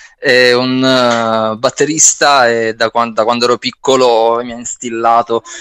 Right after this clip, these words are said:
questa, mm, eh, questa, questo pallino della musica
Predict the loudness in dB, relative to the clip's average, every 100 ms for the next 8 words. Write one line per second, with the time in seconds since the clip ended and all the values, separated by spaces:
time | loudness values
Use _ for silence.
0 | -20 -8 -2 0 0 0 2 4 4 2
1 | 0 -2 -6 -8 -10 -14 _ -20 -20 -10
2 | -2 2 2 2 0 -2 0 2 2 2
3 | 0 0 0 0 -2 -2 -2 -2 -2 -2
4 | -2 -2 -2 -2 -4 -2 0 2 0